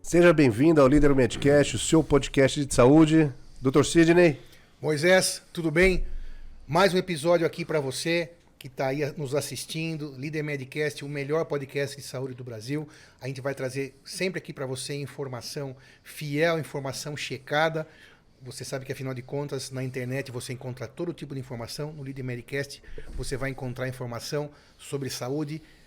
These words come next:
Speaker 2: correta, com ótimos profissionais. Então não se, não se esqueça, se inscreva no canal, ative o sininho. É isso que faz com que a gente possa continuar nosso, nosso lindo trabalho. Segue o doutor Sidney nas redes sociais, no Instagram, segue o Moisés também.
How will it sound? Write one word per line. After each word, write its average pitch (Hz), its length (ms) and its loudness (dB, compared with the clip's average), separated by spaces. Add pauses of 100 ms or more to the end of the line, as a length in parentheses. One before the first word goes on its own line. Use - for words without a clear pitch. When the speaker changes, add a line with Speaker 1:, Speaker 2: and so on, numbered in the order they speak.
(240)
Speaker 2:
correta, 143 600 2
com 123 240 -8
ótimos 151 380 2
profissionais. 120 540 -6
Então 151 160 -8
não 151 120 -6
se, - 340 -14
não 156 160 -6
se - 120 -10
esqueça, 151 520 -4 (360)
se - 160 -10
inscreva 165 400 -2
no 156 100 -4
canal, 160 540 -4
ative 160 380 -8
o - 40 -4
sininho. 160 500 -4
É 139 140 -6
isso 175 300 -2
que 151 100 -14
faz 139 240 -6
com - 80 -16
que 139 100 -12
a - 20 -8
gente 127 100 -12
possa 131 300 -6
continuar 131 500 -6
nosso, 127 300 -8 (460)
nosso 139 320 -4 (100)
lindo 151 240 -6
trabalho. 113 520 -8 (360)
Segue 185 300 4
o 185 40 4
doutor 170 220 0
Sidney 170 240 -4
nas 151 120 -2
redes 147 200 -6
sociais, 160 480 -2
no 147 60 -6
Instagram, 147 460 -2
segue 151 280 -4
o 147 40 -6
Moisés 131 360 -4
também. 165 460 -2